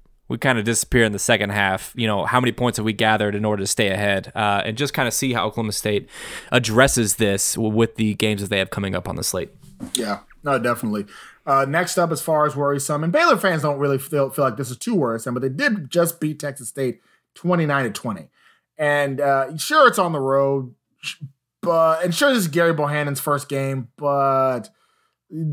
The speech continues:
Speaker 2: I definitely expected more from the Baylor Bears here. Defense played well.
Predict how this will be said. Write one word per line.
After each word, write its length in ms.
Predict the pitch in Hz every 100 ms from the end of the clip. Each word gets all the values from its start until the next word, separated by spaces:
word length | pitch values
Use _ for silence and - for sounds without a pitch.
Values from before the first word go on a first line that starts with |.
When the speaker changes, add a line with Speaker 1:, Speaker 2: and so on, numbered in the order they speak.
| 143
Speaker 2:
I 140 | 156
definitely 480 | 139 - 208 202 185
expected 340 | - 165 160
more 160 | 143 143
from 120 | 147
the 60 | 131
Baylor 240 | 131 131
Bears 360 | 117 123 123 -
here. 340 | 127 123 117 _ _ -
Defense 340 | 214 247 233
played 240 | 233 220
well. 460 | 196 165 160 156